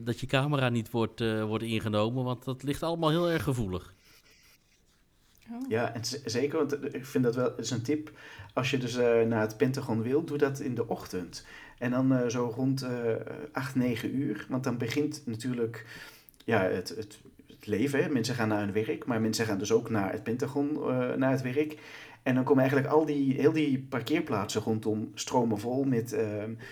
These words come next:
Speaker 3: met, ja, alle mensen die dus in het Pentagon werken. Maar daar zijn ook mensen in uniform, ehm, eh, z-, je ziet ze in mantelpakjes, eh, eh, daar rondwandelen. Maar ze kijken je wel bijna allemaal argwanend aan, want,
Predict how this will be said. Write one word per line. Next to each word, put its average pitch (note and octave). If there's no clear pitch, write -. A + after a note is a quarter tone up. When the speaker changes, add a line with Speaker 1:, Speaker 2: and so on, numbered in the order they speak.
Speaker 3:
met, A2+
ja, A#2+
alle A#2
mensen A2+
die A#2
dus G#2+
in B2
het A2+
Pentagon C3
werken. B2+
Maar A#2+
daar B2
zijn A#2+
ook C3
mensen A#2+
in E3+
uniform, B2+
ehm, A2
eh, A2+
z-, -
je C3+
ziet A#2
ze A#2+
in B2+
mantelpakjes, C3
eh, G#2
eh, G2
daar A2+
rondwandelen. A#2
Maar B2+
ze C3
kijken C#3
je A#2+
wel D3+
bijna D3+
allemaal D#3+
argwanend A#2
aan, A#2
want, F#2+